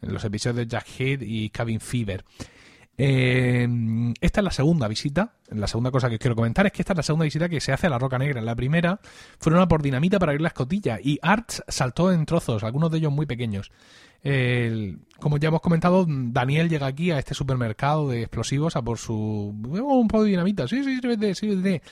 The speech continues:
Y esta dinamita la usará más tarde para tender una trampa a los otros, como veremos en el episodio final de esta temporada. Eh, cuando Ben, como tercera cosa del relevante tre-, tercer detalle de este episodio,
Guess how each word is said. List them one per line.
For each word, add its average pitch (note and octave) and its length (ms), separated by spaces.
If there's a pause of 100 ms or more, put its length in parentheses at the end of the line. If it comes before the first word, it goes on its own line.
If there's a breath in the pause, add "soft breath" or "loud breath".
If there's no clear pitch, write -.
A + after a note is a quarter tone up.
(300 loud breath)
Y E3 80
esta F3 140
dinamita F3 400
la D#3+ 140
usará C3+ 400 (400 soft breath)
más C#3+ 260
tarde D#3 340
para C3 220
tender B2 300
una C#3 140
trampa C3 280
a B2 40
los A2 180
otros, A#2+ 240
como G#2+ 220
veremos A#2 340
en A2+ 60
el G#2 80
episodio A2 400
final G#2+ 480
de G2 100
esta - 180
temporada. G2+ 540 (1400 loud breath)
Eh, C#3 580 (180)
cuando D3 960
Ben, C#3 640
como A#2+ 180
tercera D#3+ 320
cosa D3 340 (260)
del G#2+ 520
relevante B2+ 480
tre-, C3 380
tercer B2+ 360
detalle C3+ 360
de C3 80
este C#3+ 140
episodio, C#3 380